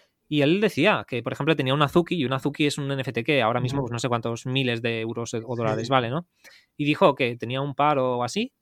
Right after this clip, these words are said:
Speaker 1: dice que, que aún sentía como un poco de frustración de no haber comprado más, ¿no? Y es que siempre vas a tener esto de, "¿y si, y si, no? ¿Y si
Speaker 2: Ya,
Speaker 1: podría tener
Speaker 2: bueno,
Speaker 1: más? ¿Y
Speaker 2: sí,
Speaker 1: si
Speaker 2: no,
Speaker 1: tener
Speaker 2: claro.
Speaker 1: comprado más?". En fin, tú, tú estás en, en,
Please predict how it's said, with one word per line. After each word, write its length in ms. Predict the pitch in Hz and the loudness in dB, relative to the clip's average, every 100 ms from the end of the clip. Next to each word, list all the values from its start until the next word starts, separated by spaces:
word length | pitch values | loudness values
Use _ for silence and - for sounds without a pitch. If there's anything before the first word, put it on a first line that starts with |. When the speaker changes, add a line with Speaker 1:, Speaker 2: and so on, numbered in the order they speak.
| - | -10
Speaker 1:
dice 240 | 139 135 | -4 -4
que, 380 | 123 117 110 113 | -2 -4 -4 -10
que 80 | - | -8
aún 300 | 120 139 185 | -6 -6 -6
sentía 300 | 196 135 156 | -6 0 0
como 340 | 190 165 127 - - | 2 -2 -4 -6 -10
un 60 | 135 | 0
poco 140 | 165 | 2
de 60 | 147 | 2
frustración 440 | 156 - 123 165 | 0 -2 -2 0
de 60 | 156 | 2
no 60 | |
haber 100 | 156 | 2
comprado 280 | 160 139 123 | 2 2 2
más, 220 | 113 117 | 2 -2
¿no? 120 | 139 | -2
Y 40 | 175 | -2
es 60 | |
que 140 | - 120 | -4 -4
siempre 220 | 147 185 | 0 2
vas 120 | 190 | 2
a 40 | 170 | 2
tener 200 | 147 160 | 0 0
esto 180 | - 160 | 2 2
de, 140 | 208 _ - | 2 _ -4
"¿y 120 | 170 | -4
si, 260 | - 196 160 | 0 0 0
y 60 | |
si, 180 | 175 190 | 0 0
no? 180 | 160 208 | -2 -2
¿Y 140 | 143 | -6
si 220 | 139 139 127 | -4 -4 0
Speaker 2:
Ya, 100 | 139 | 4
Speaker 1:
podría 200 | 139 165 | 6 6
tener 160 | 165 | 4
Speaker 2:
bueno, 40 | 156 | 4
Speaker 1:
más? 200 | 175 170 | 2 0
¿Y 40 | |
Speaker 2:
sí, 60 | 120 | -8
Speaker 1:
si 40 | |
Speaker 2:
no, 60 | 120 | -4
Speaker 1:
tener 140 | 131 | -2
Speaker 2:
claro. 140 | 156 156 | -2 -4
Speaker 1:
comprado 280 | 139 135 143 | -6 -6 -6
más?". 140 | - _ _ - - - _ _ _ - | -12 _ _ -20 -20 -20 _ _ _ 0
En 180 | 135 131 | 0 2
fin, 320 | 143 123 113 _ - - _ _ _ - | 0 0 -8 _ -20 -20 _ _ _ -8
tú, 180 | 170 175 | -8 -4
tú 100 | 170 | -2
estás 260 | - 214 | 0 0
en, 160 | 165 143 | -2 -4
en, 360 | 135 131 131 | -6 -4 -4